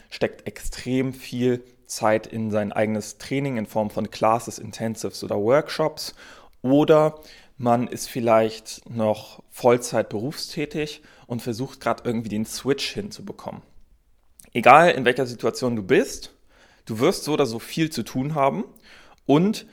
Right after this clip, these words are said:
nicht nur zeitlich sehr eingenommen sein, sondern auch energetisch. Wenn man erstmal vierzig Stunden die Woche gearbeitet hat, wenn man in der Ausbildung war, wenn man viel trainiert hat, dann ist man danach einfach, auf gut Deutsch gesagt, am Arsch oder im Arsch, <laughs> weil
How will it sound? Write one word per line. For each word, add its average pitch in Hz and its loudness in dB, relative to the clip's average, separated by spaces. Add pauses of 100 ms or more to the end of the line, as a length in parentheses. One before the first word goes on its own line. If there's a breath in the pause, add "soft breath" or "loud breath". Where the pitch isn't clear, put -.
(240 loud breath)
nicht 151 -2
nur 131 0
zeitlich - 2
sehr 156 4
eingenommen 156 2
sein, 165 -2
sondern 135 -2
auch 131 -2
energetisch. 131 -4
Wenn 127 0
man 147 -4
erstmal 135 -6
vierzig 139 -8
Stunden - -10
die 107 -8
Woche 117 -8
gearbeitet 113 -4
hat, - -10
wenn 120 -2
man 135 -4 (120)
in 135 -6
der 135 0
Ausbildung 104 -2
war, 104 -8
wenn 120 -4
man 131 -4 (340 loud breath)
viel 131 -4
trainiert 139 -2
hat, - -8 (180 soft breath)
dann 120 -6
ist 151 -6
man 147 0
danach 120 0
einfach, 117 -2 (240 soft breath)
auf - -18
gut 143 -4
Deutsch 123 2
gesagt, 110 -2 (460 soft breath)
am 117 2
Arsch 104 0 (640)
oder 107 -6
im 135 -2
Arsch, - -6 (100)
<laughs> - -20
weil 127 0